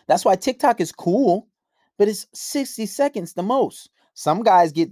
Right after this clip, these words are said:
three minutes, four minutes, but, you know, TikTok is on some racist or, you know, indiscriminate. So I don't have more than three minutes.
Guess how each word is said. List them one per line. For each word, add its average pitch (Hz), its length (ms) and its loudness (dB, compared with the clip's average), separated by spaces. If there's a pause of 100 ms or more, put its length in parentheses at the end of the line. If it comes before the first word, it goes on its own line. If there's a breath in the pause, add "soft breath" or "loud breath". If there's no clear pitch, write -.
(120)
three 170 160 -2
minutes, 151 360 -6
four 160 180 -2
minutes, 151 260 -10
but, 131 220 -10
you 156 100 -12
know, 135 120 -10
TikTok 131 480 -8
is 123 100 -10
on 120 140 -10
some 110 160 -14
racist 113 400 -14
or, 107 320 -8 (140)
you 107 120 -14
know, 107 220 -10
indiscriminate. 110 640 -6 (180 soft breath)
So - 160 -4
I 123 220 0
don't 175 180 2
have 165 240 4
more 135 240 -2
than 113 80 -8
three 131 220 -6
minutes. 113 380 -12